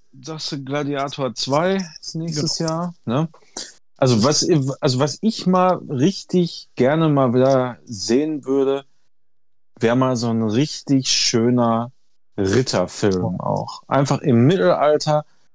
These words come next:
Speaker 1: ein richtig schöner Ritterfilm.
Speaker 2: Also realistisch, nicht Fantasy?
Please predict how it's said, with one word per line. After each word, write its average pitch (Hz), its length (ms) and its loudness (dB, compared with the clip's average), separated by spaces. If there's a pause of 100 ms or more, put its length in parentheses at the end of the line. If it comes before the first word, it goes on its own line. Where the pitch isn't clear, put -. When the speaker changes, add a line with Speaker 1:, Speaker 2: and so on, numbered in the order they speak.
(160)
Speaker 1:
ein 110 80 2
richtig 156 480 2
schöner 151 680 0 (120)
Ritterfilm. 98 1040 -4
Speaker 2:
Also 135 180 -6
realistisch, 139 560 -2
nicht 160 160 -4
Fantasy? 117 480 -4